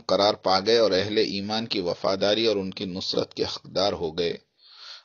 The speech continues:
नुसरत करने वालों के लिए मुक्तदिर होने की शर्त। जवाब, बाज लोग ये शर्त पेश करते हैं कि जिन लोगों ने नुसरत करनी हो और उसके लिए बैत करनी हो, तो उनका साहिब इख्तियार और इख्तिदार होना लाजिम है,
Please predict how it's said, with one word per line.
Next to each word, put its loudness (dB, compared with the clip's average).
नुसरत 6
करने 4
वालों 6
के -2
लिए 4
मुक्तदिर 0
होने -4
की -8
शर्त। -2
जवाब, 4
बाज 8
लोग 8
ये 8
शर्त 8
पेश 6
करते 2
हैं 0
कि 4
जिन -4
लोगों 6
ने 0
नुसरत 2
करनी 0
हो 0
और 10
उसके 2
लिए 4
बैत 6
करनी 0
हो, -2
तो -2
उनका 2
साहिब 0
इख्तियार 2
और 2
इख्तिदार 0
होना -4
लाजिम -2
है, -6